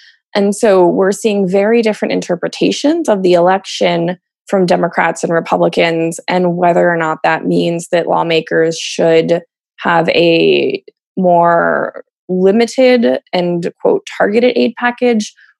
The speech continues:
or whether or not they should sort of follow Democrats' lead and do a sweeping multi-trillion dollar proposal. We're also hearing very different takes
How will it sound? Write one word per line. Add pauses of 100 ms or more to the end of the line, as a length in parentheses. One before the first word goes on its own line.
(100)
or
whether
or
not
they
should (120)
sort
of
follow
Democrats'
lead (320)
and
do
a
sweeping
multi-trillion
dollar
proposal. (760)
We're
also
hearing
very
different (600)
takes